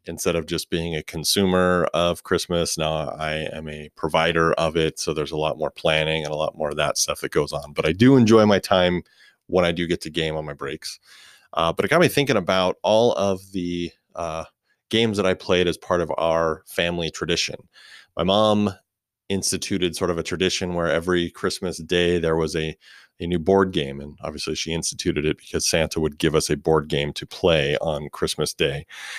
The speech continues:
And, uh, I don't remember all of them, but I do remember some of them. And <laughs> there, there were some weird ones.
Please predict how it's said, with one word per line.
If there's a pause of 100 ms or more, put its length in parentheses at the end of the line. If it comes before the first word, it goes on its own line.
(320)
And,
uh,
I
don't
remember
all
of
them, (120)
but
I
do
remember
some
of
them. (140)
And
<laughs>
there,
there
were
some
weird
ones.